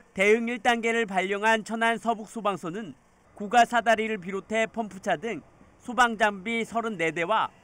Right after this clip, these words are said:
인력 백구십 명을 투입했습니다. 하지만 불에 타기 쉬운 비닐이 가득 쌓여 있는 데다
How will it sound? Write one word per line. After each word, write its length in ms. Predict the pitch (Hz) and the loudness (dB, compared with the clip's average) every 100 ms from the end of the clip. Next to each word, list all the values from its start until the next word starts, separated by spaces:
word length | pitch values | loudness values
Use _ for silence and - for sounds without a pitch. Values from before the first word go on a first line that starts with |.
| _ - | _ -12
인력 380 | 185 220 233 - | -4 0 0 0
백구십 440 | 202 - 190 233 | -6 -6 -10 -6
명을 300 | 220 202 156 | -2 -2 -2
투입했습니다. 680 | 226 240 208 - 131 110 - _ _ _ _ _ _ - - - | -8 -8 -8 -8 -12 -12 -14 _ _ _ _ _ _ -20 -20 -2
하지만 440 | 220 220 233 233 | -2 0 2 2
불에 200 | 202 226 | 2 -2
타기 300 | 226 226 220 | 0 0 0
쉬운 380 | 214 220 226 233 | -6 -6 -4 -4
비닐이 420 | 170 196 202 226 | -6 -8 -6 -4
가득 320 | 220 170 190 185 | -2 -2 -2 -2
쌓여 280 | 233 220 | 0 0
있는 240 | 208 180 160 | 0 -4 -6
데다 360 | 143 208 147 | -2 -2 -2